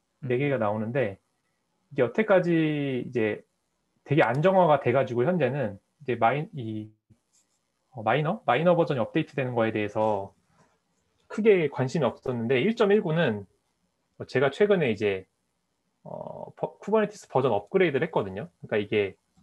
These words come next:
Speaker 1: 얘네가 지원하는 게 구 개월이에요. 그러니까 버전이,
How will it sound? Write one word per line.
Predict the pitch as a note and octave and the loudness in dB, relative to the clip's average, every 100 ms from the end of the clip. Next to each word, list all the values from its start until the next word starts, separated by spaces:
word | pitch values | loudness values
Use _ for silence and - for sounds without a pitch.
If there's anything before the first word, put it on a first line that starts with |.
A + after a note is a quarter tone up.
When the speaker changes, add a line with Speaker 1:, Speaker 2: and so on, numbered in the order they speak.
| _ | _
Speaker 1:
얘네가 | C3+ D3 C#3+ | 0 2 0
지원하는 | - C#3+ D#3+ D#3+ D3 C3+ | 2 2 4 2 0 -2
게 | A#2+ | -4
구 | - C3+ | -4 0
개월이에요. | F3+ D3 G#2 G2 A2 A2+ - _ _ - | 2 4 2 0 -2 -6 -10 _ _ -10
그러니까 | A#2 A2 G#2+ | -4 -2 -2
버전이, | - C3 C3+ B2+ A#2 G#2+ | 0 2 2 2 -4 -8